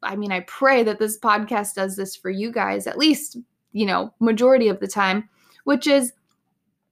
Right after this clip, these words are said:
when I was there listening to her, I was like, "Oh my gosh, this is so great." I can say, like, I'm confidently, like, anchored to Christ. Like, this is awesome. But when I got home, God continued to speak to me,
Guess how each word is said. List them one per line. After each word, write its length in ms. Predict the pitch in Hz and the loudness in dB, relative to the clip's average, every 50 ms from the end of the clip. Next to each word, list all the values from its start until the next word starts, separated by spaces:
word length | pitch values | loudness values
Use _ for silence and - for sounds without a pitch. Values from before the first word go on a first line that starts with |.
| _ _ _ _ _ _ | _ _ _ _ _ _
when 180 | - 226 233 240 | -2 0 2 2
I 200 | 240 233 247 254 | 4 2 2 4
was 220 | 247 233 220 208 | 4 4 2 2
there 240 | 220 214 220 220 214 | 0 0 0 0 0
listening 420 | 208 202 208 - - 220 202 190 | 0 -2 -4 -4 -4 -4 -4 -4
to 80 | 180 185 | -4 -6
her, 440 | 185 - 269 285 269 226 208 202 - 202 | -4 0 2 2 2 2 2 0 -2 -4
I 80 | 220 | -4
was 160 | 220 214 208 | -6 -4 -4
like, 120 | 208 196 196 - | -6 -6 -4 -2
"Oh 80 | 233 233 | 0 2
my 100 | 233 226 | 2 2
gosh, 200 | 220 202 196 - - - | 2 0 -2 -4 -8 -14
this 160 | 208 - - | -12 -10 -8
is 160 | 208 - - | -8 -6 -6
so 160 | - 190 185 | -4 -4 -4
great." 500 | 190 185 - 294 330 311 220 - - - _ _ - - - - - _ - | -4 -4 0 0 2 2 2 0 -2 -6 _ _ -20 -20 -20 -20 -20 _ -2
I 160 | - 226 247 269 | 0 2 2 2
can 220 | - 294 277 254 | 2 2 2 2
say, 280 | 247 - 220 208 208 214 | 2 0 -2 0 0 0
like, 160 | 208 196 196 208 | -2 -2 -2 -2
I'm 100 | 220 220 | -4 -4
confidently, 1040 | 214 - - - 226 220 226 233 226 - 240 220 220 - - 220 214 208 202 - - - _ | -4 -6 -10 -6 -2 0 0 0 0 -2 -4 -4 -4 -4 -4 -4 -2 -2 -2 -4 -6 -8 _
like, 320 | 214 202 185 196 - - _ _ _ _ _ _ _ - 254 - _ _ _ _ _ - - - - | -4 -4 -4 -6 -8 -16 _ _ _ _ _ _ _ -20 -20 -20 _ _ _ _ _ -18 -14 -4 0
anchored 560 | 240 247 240 240 240 220 202 196 196 202 - - | 2 2 2 2 2 0 0 0 0 -4 -6 -6
to 100 | 214 202 | -8 -6
Christ. 500 | - - 349 392 403 254 214 214 - - | -2 0 0 2 2 0 -2 -2 -2 -4
Like, 180 | 190 190 190 | -4 -4 -2
this 200 | - 214 208 - | -4 -2 -2 -2
is 100 | 220 208 | -2 0
awesome. 540 | 220 233 277 - - - - 196 - 226 233 _ _ - - - - _ | 2 2 2 0 0 -2 -4 -6 -6 -8 -12 _ _ -20 -20 -20 -8 _
But 160 | 233 226 - | -2 0 2
when 140 | 254 254 240 | 2 2 2
I 100 | 240 233 | 2 2
got 220 | 226 214 - - | 2 0 -2 -2
home, 300 | - - 294 302 294 254 | 0 2 2 4 4 4
God 260 | 214 226 226 233 226 | 4 4 4 2 2
continued 800 | 226 - 254 220 214 - - - 247 247 247 247 240 226 202 196 | -2 -2 -2 -2 -2 -4 -4 0 2 4 4 4 4 2 -2 -6
to 120 | - - 196 | -8 -8 -6
speak 440 | 190 - - - 262 277 262 - - | -6 -6 -6 -4 -6 -6 -6 -8 -10
to 120 | - 226 | -8 -8
me, 300 | 208 208 202 208 220 | -8 -8 -8 -10 -14